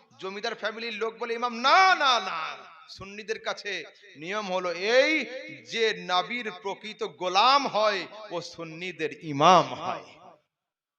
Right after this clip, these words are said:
ইমামকে জিজ্ঞাসা করছি, ইমাম, হযরত জিবরাইল আলাইহিস সালাম বারবার আসলেন কেন? তো লিখছেন, "আ রাহা হ্যায়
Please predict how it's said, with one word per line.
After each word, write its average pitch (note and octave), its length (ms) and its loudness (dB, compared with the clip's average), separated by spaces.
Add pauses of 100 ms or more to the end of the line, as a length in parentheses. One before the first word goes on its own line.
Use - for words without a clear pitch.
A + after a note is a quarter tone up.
(540)
ইমামকে D4 500 2
জিজ্ঞাসা D4 320 -2
করছি, D4 300 -6
ইমাম, F4 540 6 (1040)
হযরত C#4+ 340 0
জিবরাইল C4+ 440 0
আলাইহিস B3+ 380 2
সালাম C4 420 0
বারবার D#4+ 480 6
আসলেন D4+ 340 0
কেন? E4 200 2 (520)
তো G#3 80 -8
লিখছেন, F#3+ 680 -10 (480)
"আ G#3 360 4
রাহা F#3 380 0
হ্যায় E3+ 220 -4